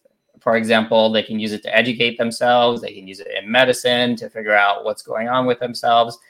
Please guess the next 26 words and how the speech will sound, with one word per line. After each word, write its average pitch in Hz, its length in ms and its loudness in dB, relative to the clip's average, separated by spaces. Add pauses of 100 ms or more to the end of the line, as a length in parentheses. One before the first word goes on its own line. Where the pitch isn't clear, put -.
(220)
You 151 80 -4
know, 151 180 2
again, 143 240 4
these 139 180 -2
are 143 120 4
not 135 340 2
necessarily 127 560 0
the 107 100 0
current 160 400 2
incarnations, 151 760 0
but 156 120 -4
you 151 80 -2
can 151 360 -2 (560)
take 214 180 0
a 165 140 4
few 202 180 0
leaps 147 460 0
to 131 80 2
understand 131 340 2
how 135 220 6
it 117 80 2
might 120 180 2
get 127 220 4
there 101 200 0
pretty 107 300 -8
soon. 98 540 -6